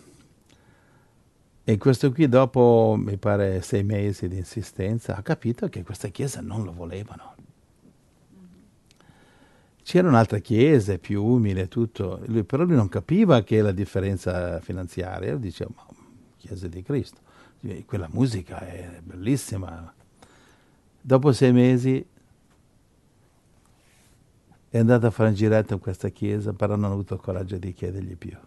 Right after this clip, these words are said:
E allora si è seduto fuori sugli scalini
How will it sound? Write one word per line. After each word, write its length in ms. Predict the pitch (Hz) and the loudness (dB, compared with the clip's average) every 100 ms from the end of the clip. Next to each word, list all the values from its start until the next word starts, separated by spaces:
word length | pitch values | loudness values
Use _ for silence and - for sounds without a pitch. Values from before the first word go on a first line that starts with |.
| _ | _
E 100 | - | -8
allora 520 | 98 95 95 95 98 98 - _ | -4 -2 -2 -2 -6 -8 -16 _
si 180 | - - | -12 -4
è 60 | 110 | -4
seduto 500 | - 107 110 113 113 | -2 -4 -2 -2 -4
fuori 520 | - 104 101 107 107 | -6 -4 -2 -2 -4
sugli 280 | - 92 95 | -8 -10 -10
scalini 720 | - - 92 90 85 78 69 | -12 -12 -10 -10 -12 -14 -16